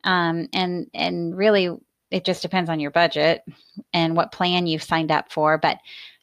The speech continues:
the hope is that their site users are going to click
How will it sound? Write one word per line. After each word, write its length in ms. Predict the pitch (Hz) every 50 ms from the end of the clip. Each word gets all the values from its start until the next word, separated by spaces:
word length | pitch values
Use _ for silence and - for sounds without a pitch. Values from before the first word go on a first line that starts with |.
| _ -
the 240 | - 175 165 180 175
hope 340 | 156 175 202 214 214 208 -
is 480 | 180 160 151 151 - - - - - - -
that 440 | 185 170 - 175 160 160 - - 165
their 200 | 185 175 170 170
site 380 | 165 - - 196 185 190 185 -
users 640 | 185 165 160 156 151 - 170 156 151 156 160 -
are 180 | - - 175 160
going 420 | 156 - 170 170 165 165 160 165
to 340 | 160 - - - 165 156 156
click 680 | 156 - - - - - 196 196 190 - - - -